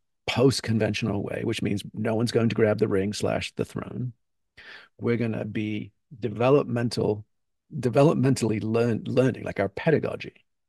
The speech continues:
right, is constructivist action learning. You learn by doing, you figure some shit out. This is kind of Maria Montessori to Bob Keegan at Harvard, right? And, and we're gonna help everybody become more capable and competent. And then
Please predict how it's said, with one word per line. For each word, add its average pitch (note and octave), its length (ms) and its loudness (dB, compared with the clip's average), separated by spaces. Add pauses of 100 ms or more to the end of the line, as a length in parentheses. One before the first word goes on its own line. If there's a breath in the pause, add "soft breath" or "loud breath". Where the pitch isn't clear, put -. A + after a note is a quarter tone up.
(160)
right, G#2 280 2
is G#2+ 240 -2 (260 loud breath)
constructivist A2 680 -2
action - 300 -6
learning. - 280 -10 (360)
You - 100 -4
learn A#2+ 260 0
by C#3+ 140 4
doing, A#2 320 -4 (160)
you G#2 120 -10
figure A2+ 220 -2
some B2+ 160 2
shit - 180 2
out. A2 180 2
This G#2 120 -4
is - 60 -12
kind G2+ 180 -4
of G#2 60 -4
Maria G#2+ 320 0
Montessori G#2+ 520 0
to G#2 240 -4 (500)
Bob A2+ 180 0
Keegan A2 260 0
at G2+ 100 -6
Harvard, A2 360 -4
right? A2 180 -2 (420 loud breath)
And, A#2+ 440 -4
and A#2 240 -2 (160 loud breath)
we're B2 200 2
gonna G2+ 180 4
help B2+ 260 0
everybody B2 580 0 (640 loud breath)
become A#2 420 2
more G#2+ 200 4
capable G#2 440 -4
and - 120 -8
competent. - 560 -10 (840)
And G#2 180 -4
then D#3 460 2